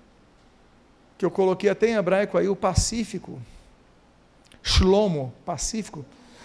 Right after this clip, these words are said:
Aí diz assim: "Ele deu o nome de Salomão e o Senhor o amou." Aí o que que Davi faz?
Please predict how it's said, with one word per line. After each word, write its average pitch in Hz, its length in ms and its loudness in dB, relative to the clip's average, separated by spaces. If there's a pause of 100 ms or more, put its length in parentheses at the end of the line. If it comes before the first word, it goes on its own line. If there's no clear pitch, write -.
(380)
Aí 226 140 8
diz 254 180 6
assim: 196 460 6
"Ele 214 120 2
deu 233 120 10
o 220 40 10
nome 226 140 6
de 185 80 0
Salomão 233 680 10
e 233 100 0
o 247 80 8
Senhor 226 640 10
o 226 100 10
amou." 175 460 6 (1400)
Aí 294 100 4
o - 40 -4
que 330 100 4
que 330 100 0
Davi 240 260 2
faz? - 640 -4